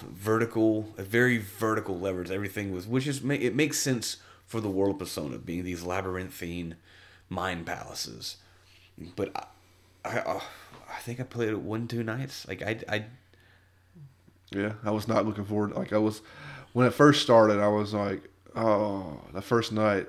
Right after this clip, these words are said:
Speaker 2: like, an hour into it, I was like, 'cause it's, it's a direct sequel, and you're kinda doing the same thing. The story's like,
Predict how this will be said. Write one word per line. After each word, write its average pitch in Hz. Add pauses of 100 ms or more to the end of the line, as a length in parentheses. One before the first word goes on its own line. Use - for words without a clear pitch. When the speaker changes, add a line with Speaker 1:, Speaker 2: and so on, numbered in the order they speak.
Speaker 2:
like, 113
an 110
hour 113
into 110
it, 101
I 101
was 101
like, 98 (500)
'cause 107
it's, 117
it's 113
a 113
direct 117
sequel, 131
and 113
you're 113
kinda 120
doing 127
the 117
same 120
thing. 120
The 104
story's 113
like, 110